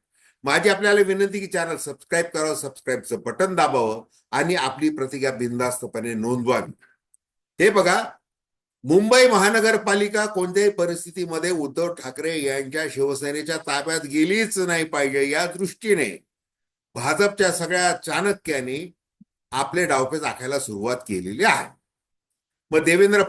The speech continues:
फडणवीस राज ठाकरे यांना शिवतीर्थावर जाऊन आले, एकनाथ शिंदे जाऊन आलेले आहेत, आणि मग अशा सगळ्या पार्श्वभूमीवर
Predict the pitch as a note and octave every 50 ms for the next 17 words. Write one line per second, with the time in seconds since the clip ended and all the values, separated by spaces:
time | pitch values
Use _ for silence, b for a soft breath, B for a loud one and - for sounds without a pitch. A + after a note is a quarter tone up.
0 | - D#3+ E3 F#3 F#3 F#3 F#3 F#3 F#3 F#3 F#3+ F3+ F3+ - - - - - C3 D3
1 | F3 E3+ - - D3+ D3 C#3+ D#3+ E3 D#3+ D#3 D#3 D#3+ C#3+ B2+ C#3+ C#3+ D3 D3 C#3+
2 | D3 D3 C#3+ C#3 C3+ D3 C#3+ C#3+ C#3+ C#3 C3+ C#3 C3 C3+ C3+ C3+ C3+ C3 C3 C3
3 | B2+ C3 C3 G#2+ G2+ G2 G2 A2 A2+ G#2+ G#2 - - - D3+ D3+ D3 D3 D#3 D#3
4 | D3+ C#3+ C#3+ C#3+ C#3+ C#3 C3+ C3 C3 C3 B2+ B2+ B2 A#2+ B2 - b b b b
5 | b _ - B2 C#3+ D#3+ E3 E3 D3+ C#3+ C#3 C#3 F3 E3 D3 D3+ D#3 D#3+ D#3 D#3
6 | - - C#3+ D3+ - - - - G3 G#3+ G3 F3 D3+ C#3 C3 B2 A2+ G#2 F#2+ F2+
7 | E2+ D#2+ D#2+ D#2+